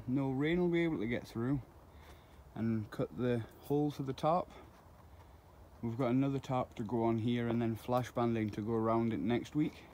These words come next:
So that should be good. I have been having a really good time today, getting mucky, climbing around on roofs, gathering wood.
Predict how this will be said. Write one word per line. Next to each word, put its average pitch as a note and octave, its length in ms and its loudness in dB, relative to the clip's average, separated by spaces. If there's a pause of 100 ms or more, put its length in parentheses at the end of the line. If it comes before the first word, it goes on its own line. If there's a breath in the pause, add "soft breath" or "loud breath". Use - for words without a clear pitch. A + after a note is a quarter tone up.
(680)
So B2 80 -8
that B2 140 -4
should B2+ 160 -8
be A#2 80 -4
good. D3 220 -4 (120)
I D3 80 -4
have E3+ 180 6
been D#3 160 0
having E3 220 6
a D3+ 80 4
really F3 200 6
good E3 200 4
time F3+ 280 8
today, F3+ 340 6 (520 loud breath)
getting E3+ 200 6
mucky, G3+ 480 6 (480 loud breath)
climbing F#3+ 340 10
around G3 320 10
on F#3 200 8
roofs, F#3 600 8
gathering E3+ 460 8
wood. E3+ 300 6